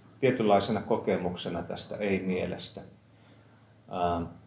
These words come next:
tuotakaan kokemusta mä en pystynyt silloin selittämään enkä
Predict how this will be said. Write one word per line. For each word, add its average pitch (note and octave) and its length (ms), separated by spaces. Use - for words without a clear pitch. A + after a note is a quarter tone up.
tuotakaan A2+ 440
kokemusta G#2 720
mä G2+ 180
en F#2+ 120
pystynyt G2+ 680
silloin G2 420
selittämään F#2+ 840
enkä F#2 320